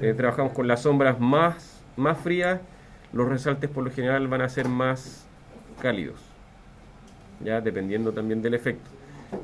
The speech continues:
que quiero lograr. Y, eh, los medios tonos, ahí le voy a dar, eh, la predominancia del color,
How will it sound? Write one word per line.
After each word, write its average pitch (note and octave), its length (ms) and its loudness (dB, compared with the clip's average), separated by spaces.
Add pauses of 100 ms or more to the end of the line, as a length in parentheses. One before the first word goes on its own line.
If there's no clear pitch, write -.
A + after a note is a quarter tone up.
que - 80 -14
quiero - 200 -6
lograr. A2 340 2 (320)
Y, E3 680 -2
eh, B2+ 640 0
los B2+ 120 2
medios D3 280 4
tonos, D#3+ 380 2
ahí D3+ 420 2
le B2 160 2
voy C3+ 160 4
a C3+ 80 4
dar, D3 320 4 (240)
eh, A2 240 2
la A2 220 0
predominancia C3+ 880 2
del D#3+ 160 4
color, D3+ 420 4